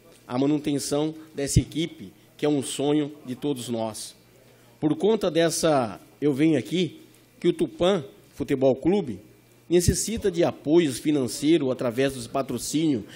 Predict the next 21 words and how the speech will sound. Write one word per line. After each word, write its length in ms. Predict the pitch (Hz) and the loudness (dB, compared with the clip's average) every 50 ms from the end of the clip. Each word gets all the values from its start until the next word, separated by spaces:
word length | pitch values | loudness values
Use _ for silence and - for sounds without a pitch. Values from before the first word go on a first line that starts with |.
| - - - | -20 -12 0
das 200 | 131 131 131 127 | 2 2 2 2
empresas, 680 | 120 107 - - 120 131 151 160 156 123 110 104 95 82 - - - - - - - - - | -2 -6 -6 -2 2 6 6 6 6 4 0 -6 -8 -10 -16 -20 -20 -20 -20 -20 -20 -20 -14
de 80 | - 117 | -12 -6
colaboração 640 | - 151 156 151 151 165 156 135 120 - - 175 175 | -2 0 0 2 2 2 2 2 2 2 0 2 0
do 80 | 160 | 0
poder 340 | 135 - 147 139 139 131 123 | -2 -2 -2 0 0 0 -2
público 540 | - - 156 185 180 156 123 - 120 101 92 - - - - - | 0 0 0 0 0 0 -6 -6 -6 -10 -10 -12 -20 -20 -14 -4
para 160 | - 175 180 | 0 0 0
fazer 440 | 170 - 170 147 127 143 165 165 139 | 0 -2 -4 -4 0 2 2 2 2
frente 600 | - - - 143 156 185 220 - - - - - - - - - - | -2 -4 0 4 4 4 4 2 -4 -8 -10 -12 -14 -20 -20 -12 -4
a 140 | 139 139 | 0 2
esse 220 | 147 143 - - 139 | 2 2 0 -4 -6
desafio. 600 | 131 135 127 143 127 - - 117 110 104 92 85 - - - - - - - - - - - - - - _ - - - - | -8 -6 -4 -4 -4 -4 -4 -6 -4 -4 -6 -8 -14 -18 -20 -20 -20 -20 -20 -20 -20 -20 -20 -20 -20 -20 _ -20 -20 -18 -14
O 80 | - - | -10 -4
Tupã 320 | - 139 - 165 175 170 | -4 -4 -2 -2 -2 -2
Futebol 380 | - - - 147 131 135 127 127 | -4 -4 -6 0 4 4 2 4
Clube 440 | - 156 185 208 156 123 98 87 - - - 113 123 131 | 4 2 2 2 2 -2 -6 -6 -8 -18 -20 -20 -20 -12
sempre 400 | - - - 175 214 226 208 214 | -8 -2 4 4 4 4 4 -2
acalentou 580 | 180 - 190 190 175 147 120 - 156 175 185 175 | -4 -2 0 2 2 2 0 2 0 0 2 2
o 80 | 143 | -2
sonho 580 | - - - - 165 196 202 180 143 110 95 | -4 -4 -2 0 4 4 6 6 4 2 0